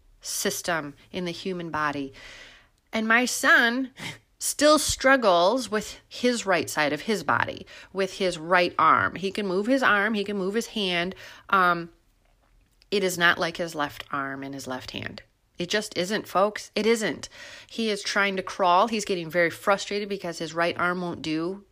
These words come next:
what he wants it to do, what he instinctively knows it should do. Um, and it's, it breaks my heart.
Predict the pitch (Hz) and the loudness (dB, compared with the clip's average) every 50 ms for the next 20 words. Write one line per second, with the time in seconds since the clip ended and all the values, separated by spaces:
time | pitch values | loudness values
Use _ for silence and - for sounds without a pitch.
0 | _ - 180 165 156 - - - - 190 185 156 165 170 165 - - - - - | _ -2 -2 -2 -2 -2 -6 -12 -8 -8 -4 -2 0 0 0 0 -2 -6 -6 -6
1 | - - 175 165 165 160 185 233 226 202 - - 175 156 139 - - - - 220 | -6 -6 -8 -4 -4 -2 -2 -2 -4 -4 -6 -6 -8 -8 -6 -6 -6 -6 -6 -6
2 | 208 214 208 - 190 180 175 175 170 165 156 156 160 160 156 151 165 185 185 - | -6 -6 -6 -6 -8 -6 -6 -6 -8 -6 -6 -4 0 0 2 2 0 -2 -4 -6
3 | - 165 - - - - - 196 - 180 185 190 214 220 240 254 285 294 - - | -8 -8 -6 -6 -6 -6 -4 -6 -6 -6 -6 -6 -4 -2 -2 -2 -4 -6 -8 -14
4 | - - - - - - - - - 196 196 185 165 160 160 156 151 151 - - | -16 -16 -16 -18 -18 -20 -8 -2 0 2 2 2 2 0 -2 -2 -4 -6 -10 -10
5 | - - 208 208 190 - - - 180 - - - 196 196 135 - 170 165 175 196 | -4 -2 0 0 0 -2 -4 -10 -12 -12 -6 -2 -2 -2 0 2 2 4 4 4
6 | - - - 170 156 151 - - 147 147 175 233 277 - - | 2 -2 -4 -2 -2 -2 -2 0 0 2 2 2 0 -2 -4